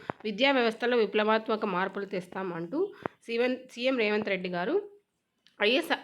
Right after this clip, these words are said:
ఐఏఎస్ అధికారులతో చర్చలు అయితే జరపడం జరిగింది. విద్యా వ్య-, విద్యా వ్యవస్థలో విప్లవం తీసుకురావడానికి సి-, సీఎం రేవంత్ రెడ్డి గారు ప్లే స్కూళ్ళ త-, ప్లే స్కూళ్ళ తరహాలో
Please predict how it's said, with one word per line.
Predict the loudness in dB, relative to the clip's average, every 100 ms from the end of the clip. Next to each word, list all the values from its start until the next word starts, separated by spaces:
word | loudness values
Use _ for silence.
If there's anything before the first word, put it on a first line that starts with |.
| 2
ఐఏఎస్ | 4 4 4 0
అధికారులతో | -2 -2 -2 -2 -2 -4
చర్చలు | -2 -4 -2 -2
అయితే | -2
జరపడం | -2 -2 -2 -2
జరిగింది. | -2 -4 -4 -2 0 0 -2 -20 -16 -8
విద్యా | 0 2
వ్య-, | 4 2
విద్యా | 0 -2 0 2
వ్యవస్థలో | 0 -2 -2 0
విప్లవం | 0 0 0 0
తీసుకురావడానికి | -4 -4 -2 0 0 -2 -4 -4 -6
సి-, | -6 -6 -6 -6
సీఎం | -2 0
రేవంత్ | 0 0 0 -2
రెడ్డి | -6 -6
గారు | -4 0 0 -2 -18 _
ప్లే | 0 0
స్కూళ్ళ | 0 -2 0
త-, | -2 -8
ప్లే | -4 -2
స్కూళ్ళ | -2 -4 -4
తరహాలో | 0 0 0 0